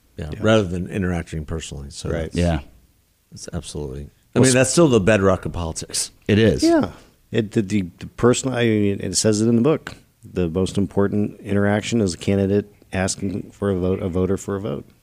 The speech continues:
Speaker 2: Um,
Speaker 1: Well
Speaker 2: and then next to that, it's people that they trust. I mean,
Speaker 1: And
Speaker 2: that's
Speaker 1: Morton Blackwell has this thing called the laws of the public policy process.
Speaker 3: Hmm.
Speaker 1: And the law number eleven, which I used to, I use with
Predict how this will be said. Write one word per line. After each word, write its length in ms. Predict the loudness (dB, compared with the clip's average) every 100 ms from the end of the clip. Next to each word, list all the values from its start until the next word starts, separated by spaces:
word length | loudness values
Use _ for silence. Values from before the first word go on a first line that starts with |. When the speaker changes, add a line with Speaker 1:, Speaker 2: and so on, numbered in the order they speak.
| _
Speaker 2:
Um, 160 | -12 -4
Speaker 1:
Well 200 | 0 0
Speaker 2:
and 80 | 0
then 160 | -4
next 220 | -4 -6 -2
to 80 | -2
that, 200 | 0 -2
it's 180 | -2
people 540 | -6 -2 0 2 2 2
that 140 | 0
they 120 | -2 -2
trust. 460 | -4 -8 -12 -20 _ _
I 40 |
mean, 140 | -14 -6
Speaker 1:
And 80 | 0
Speaker 2:
that's 100 | 4
Speaker 1:
Morton 240 | 4 4
Blackwell 420 | 4 2 4 2
has 260 | 2 -2 -2
this 240 | -4 -4
thing 200 | -4 -4
called 180 | -2 -6
the 60 | -4
laws 400 | -2 0 -2 -4
of 120 | -10
the 80 | -10
public 360 | -6 -4 -6 -6
policy 340 | -6 -4 -6
process. 600 | -4 -4 -4 -6 -8 -2
Speaker 3:
Hmm. 180 | 2 2 2 -8 -16
Speaker 1:
And 320 | -2 0 2 0
the 100 | 0
law 360 | 2 4 6 8
number 260 | 6 6 4
eleven, 440 | 4 2 2 0
which 160 | -2 -2
I 80 | -2
used 360 | 0 -2 -4 -12 _
to, 400 | -8 -6 -4 -6 -12 -20 -12
I 220 | -10 -10 -14 _ _ _ _ _ _ _ _ -8
use 320 | -2 -2 -2
with 180 | -6